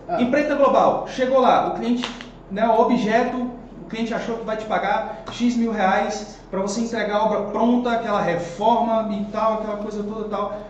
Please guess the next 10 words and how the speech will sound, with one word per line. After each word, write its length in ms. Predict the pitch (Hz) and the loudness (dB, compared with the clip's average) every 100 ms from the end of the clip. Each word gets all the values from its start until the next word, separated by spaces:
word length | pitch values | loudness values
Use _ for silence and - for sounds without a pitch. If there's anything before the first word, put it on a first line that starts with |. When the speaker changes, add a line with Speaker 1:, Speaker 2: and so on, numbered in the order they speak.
| - | -12
Speaker 2:
Na 100 | 202 | 0
hora 100 | 262 | 2
que 100 | 277 | 2
você 360 | 277 - 277 - - - | 0 0 -2 -4 -8 0
quebrou 340 | 285 240 302 | 4 8 8
a 40 | 294 | 6
parede, 420 | 262 285 - - - | 6 4 2 -2 -8
apareceu 460 | 208 247 240 - 247 | -6 0 0 0 -2
um 40 | |
encanamento. 500 | 240 240 156 147 - | -2 -2 -2 -2 -4